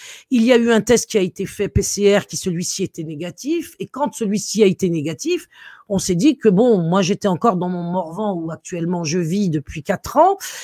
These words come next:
et donc il n'y avait pas d'urgence, ayant trois frères et une sœur près d'elle, à ce que, euh, évidemment, je me précipite dans la situation. Et puis finalement, le test P C R négatif est devenu un scanner positif de manière absolument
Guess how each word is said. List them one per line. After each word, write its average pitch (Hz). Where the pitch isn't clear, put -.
et 170
donc 247
il 208
n'y 196
avait 170
pas -
d'urgence, 185
ayant 190
trois -
frères 202
et 185
une 170
sœur -
près -
d'elle, 247
à 156
ce -
que, 277
euh, 208
évidemment, 185
je 220
me 196
précipite 214
dans 226
la 220
situation. 165
Et 196
puis 208
finalement, 233
le 190
test -
P 196
C 196
R 185
négatif 185
est 190
devenu 214
un 190
scanner 214
positif 196
de 170
manière 175
absolument 170